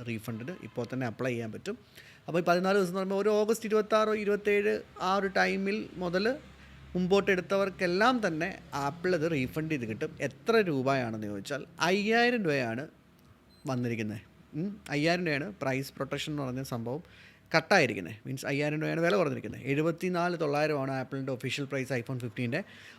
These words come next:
അത് പ്രൈസ് കട്ട് വന്നപ്പം അറുപത്തി ഒമ്പത് തൊള്ളായിരമായി. ആ ഫൈവ് തൗസൻഡ് റുപ്പീസാണ് പ്രൈസ് കൊ-, കുറഞ്ഞിരിക്കുന്നത്. ആ കുറഞ്ഞ എമൗണ്ടിൻ്റെ പാർഷ്യൽ റീഫണ്ടാണ്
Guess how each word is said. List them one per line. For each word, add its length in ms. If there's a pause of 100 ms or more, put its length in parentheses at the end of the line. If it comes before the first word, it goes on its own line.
(140)
അത് 100 (240)
പ്രൈസ് 360
കട്ട് 340
വന്നപ്പം 320 (100)
അറുപത്തി 400
ഒമ്പത് 320
തൊള്ളായിരമായി. 560 (120)
ആ 20 (180)
ഫൈവ് 240 (180)
തൗസൻഡ് 480
റുപ്പീസാണ് 640 (560)
പ്രൈസ് 280 (360)
കൊ-, 220
കുറഞ്ഞിരിക്കുന്നത്. 500 (260)
ആ 20 (260)
കുറഞ്ഞ 260 (100)
എമൗണ്ടിൻ്റെ 480 (420)
പാർഷ്യൽ 480 (100)
റീഫണ്ടാണ് 540